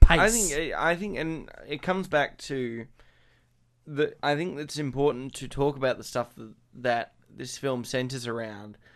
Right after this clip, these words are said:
Speaker 2: because it, you know, it's things like having a director leave set could affect stuff like this, like,
Speaker 1: Mm.
Speaker 2: 'cause then you've got two storytellers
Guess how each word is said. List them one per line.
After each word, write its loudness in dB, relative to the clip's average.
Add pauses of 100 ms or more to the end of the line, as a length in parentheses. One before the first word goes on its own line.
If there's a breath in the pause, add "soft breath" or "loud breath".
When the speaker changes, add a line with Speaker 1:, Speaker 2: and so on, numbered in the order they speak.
(280 soft breath)
Speaker 2:
because -2
it, -8
you -8
know, 0
it's -4
things -2
like 2
having -2
a -4
director -4
leave -8
set -4 (140)
could -10
affect -2
stuff -10
like -12
this, -14
like, 0
Speaker 1:
Mm. -6
Speaker 2:
'cause -14
then -4
you've -6
got -6
two -8
storytellers -6